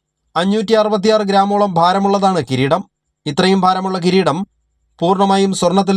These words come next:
നിർമ്മിച്ച് സമർപ്പിക്കാൻ സുരേഷ് ഗോപി തയ്യാറാകുമോ എന്നതായിരുന്നു സംശയം. ഇതിനിടെ സമൂഹമാധ്യമങ്ങളിൽ സുരേഷ് ഗോപി പള്ളിയിൽ സമർപ്പിച്ച കിരീടം ചെമ്പിൽ സ്വർണം പൂശിയതാണെന്ന വാർത്തകളും പ്രചരിച്ചു. തർക്കവും വിവാദവും രൂക്ഷമായതോടെ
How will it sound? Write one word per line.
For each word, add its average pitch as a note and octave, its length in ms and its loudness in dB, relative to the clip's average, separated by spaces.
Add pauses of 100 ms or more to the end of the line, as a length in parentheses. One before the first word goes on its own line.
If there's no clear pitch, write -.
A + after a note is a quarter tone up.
നിർമ്മിച്ച് F#3 340 0
സമർപ്പിക്കാൻ F#3 480 0 (600)
സുരേഷ് F#3 340 0
ഗോപി G3 240 2
തയ്യാറാകുമോ F#3+ 500 0 (120)
എന്നതായിരുന്നു F#3 540 2 (180)
സംശയം. E3+ 360 2 (640)
ഇതിനിടെ G#3 320 2 (180)
സമൂഹമാധ്യമങ്ങളിൽ G3+ 880 0 (200)
സുരേഷ് F3+ 340 0
ഗോപി G3+ 180 2 (100)
പള്ളിയിൽ F3+ 340 0
സമർപ്പിച്ച F#3+ 420 0
കിരീടം F#3+ 320 2 (480)
ചെമ്പിൽ F#3 340 4
സ്വർണം F#3+ 300 2
പൂശിയതാണെന്ന F#3+ 580 0 (240)
വാർത്തകളും E3+ 480 -2
പ്രചരിച്ചു. D3 420 0 (760)
തർക്കവും F3 440 0
വിവാദവും F3+ 480 2
രൂക്ഷമായതോടെ F3+ 640 0